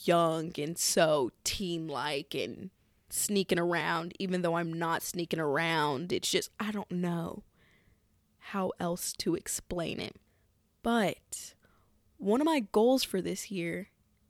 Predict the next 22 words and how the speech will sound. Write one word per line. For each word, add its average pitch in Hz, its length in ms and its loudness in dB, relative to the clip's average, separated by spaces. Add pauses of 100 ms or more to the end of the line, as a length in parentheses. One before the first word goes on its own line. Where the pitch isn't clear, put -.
(600)
is 175 360 2
to - 440 -4 (500)
move 180 300 2
out. - 640 -6 (1000)
And 226 140 2
I 233 80 2
say 240 380 2
that 339 260 2
now, 196 680 0 (600)
knowing 214 580 4
that 190 360 2 (220)
it 254 240 4
is 262 140 4
something 208 680 2 (320)
that 196 120 4
I'm 196 240 4
going 185 440 2
to 196 180 2
achieve 151 680 -2 (280)
in 180 160 -2
twenty 170 300 -2
twenty-three. - 720 -8